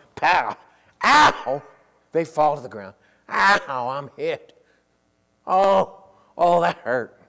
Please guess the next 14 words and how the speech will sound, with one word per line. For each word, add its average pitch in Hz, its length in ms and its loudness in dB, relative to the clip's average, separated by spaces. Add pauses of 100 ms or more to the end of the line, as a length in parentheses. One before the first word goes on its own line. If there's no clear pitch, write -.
(800)
And 107 100 -14
I'm 127 140 -6
up 139 140 -2
there, 107 80 -4
<laughs> 117 60 -10 (1500)
"Pow, 139 400 2 (320)
pow, 190 260 2
ow, 226 500 4
ow, 190 280 4
I'm 160 80 -2
hurt." 156 340 -2 (320)
You 131 140 -8
know 160 180 4
what? 151 320 2